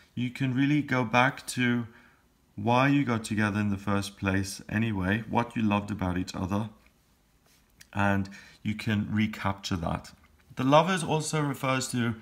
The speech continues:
things that we love. So if you discover a love for the piano today, and it feels right that at this point in your life you're supposed to learn the piano, then trust that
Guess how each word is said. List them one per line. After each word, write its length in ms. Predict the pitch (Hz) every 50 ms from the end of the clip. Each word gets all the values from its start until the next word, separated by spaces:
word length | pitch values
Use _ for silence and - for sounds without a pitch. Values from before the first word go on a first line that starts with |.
| - - - _
things 360 | - 175 180 165 143 117 95
that 180 | - 92 87 82 -
we 100 | - 87
love. 340 | 80 82 82 80 78 - - _ _ _ _ _ _ _ _ _ _ _ _ _ _ _ _ _ _ _ - - -
So 380 | - - 123 120 120 120 110 - - - - - - - - _ _ _ _ _ - -
if 200 | 123 123 123 -
you 280 | 135 151 156 160 165
discover 560 | - - 139 135 - - - 147 147 135 147 -
a 60 | -
love 320 | 131 123 127 131 139 139 -
for 140 | - 139
the 100 | 127 131
piano 500 | 131 - - 127 127 131 139 165 170 165
today, 540 | 156 156 - - 104 104 104 110 131 156 151 - - - _ _ _ _ _ _ _ _ _ _ _ _ _ _ _ _ _ _ _ - - -
and 160 | - 107 113
it 140 | 117 110 110
feels 400 | - - 160 156 156 156 139 123
right 400 | 139 147 139 123 120 135 139 -
that 300 | - 123 120 113 113 -
at 140 | - - -
this 320 | 147 151 156 151 - - - - _ _ _ _ _
point 320 | - 143 143 143 135 -
in 100 | 139 135
your 120 | 135 135 131
life 340 | 123 110 104 113 123 - -
you're 80 | 107
supposed 440 | 107 - 104 101 - 117 117 113 -
to 80 | - 123
learn 240 | 117 117 117 117 117
the 60 | 117
piano, 460 | 113 - 117 113 104 98 98 104 104
then 160 | 95 101 98
trust 380 | 95 - - 110 107 110 - -
that 300 | - 87 90 95 95 -